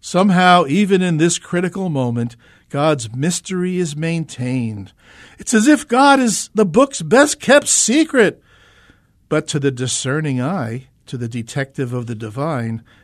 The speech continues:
God is here, and he is not silent. Friends, pay attention to the man behind the curtain. If we're paying attention, we'll detect God's concern for his chosen people, won't we?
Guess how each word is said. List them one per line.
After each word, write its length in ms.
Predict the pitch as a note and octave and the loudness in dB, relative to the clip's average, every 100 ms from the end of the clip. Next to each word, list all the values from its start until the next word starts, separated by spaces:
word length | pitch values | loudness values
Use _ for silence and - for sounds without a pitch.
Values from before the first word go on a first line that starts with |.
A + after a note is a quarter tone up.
| _ | _
God 320 | C3+ C3+ B2+ | -2 -2 0
is 240 | C#3+ E3 | -2 -4
here, 440 | - D#3+ F3+ F#2+ F#2+ _ _ | -6 -8 -8 -10 -16 _ _
and 140 | G#2 F#2 | -16 -12
he 160 | A#2+ | -10
is 180 | A2 G#2 | -10 -10
not 240 | A#2+ A#2+ | -10 -10
silent. 600 | A#2+ - A2+ A2+ G2 G2 _ _ _ _ _ _ | -10 -10 -10 -10 -12 -20 _ _ _ _ _ _
Friends, 440 | _ D3+ C#3+ C#3+ A#2 | _ -2 0 -2 -4
pay 260 | - D#3 | -2 0
attention 480 | E3 E3 E3+ E3+ - | 0 0 -2 -2 -4
to 140 | D3+ D#3 | -4 -2
the 100 | D#3 | -2
man 360 | D#3+ D#3+ D#3+ | 0 0 -2
behind 500 | D3 C#3+ D3+ D3+ D3+ | -2 -2 0 0 0
the 80 | C#3+ | -4
curtain. 580 | - C#3+ C#3+ A#2+ G#2+ G#2 _ _ _ _ _ - | -2 -2 -2 -4 -4 -8 _ _ _ _ _ -6
If 100 | E3 | 4
we're 140 | G3+ | 4
paying 320 | G#3 B3 B3 A#3 | 6 4 4 2
attention, 480 | A3+ B3 A#3+ F#3+ | 2 2 2 2
we'll 160 | F3 A3 | 4 4
detect 500 | G#3+ - A3 G#3 - | 2 0 0 -2 -2
God's 340 | F#3+ G#3 G#3+ | 2 4 2
concern 520 | - F#3+ E3 A3 G#3+ G3 | -2 -4 -2 0 0 0
for 200 | E3 E3 | -2 -2
his 140 | D#3+ | -2
chosen 420 | - E3+ G3+ G3 | -4 0 0 0
people, 520 | G3+ G3 F3+ C3+ A#2 _ _ - _ _ _ _ | -2 -4 -2 -4 -6 _ _ -20 _ _ _ _
won't 300 | C3+ D#3 F#3 | -4 -4 -2
we? 240 | A3+ C#4+ | -2 -2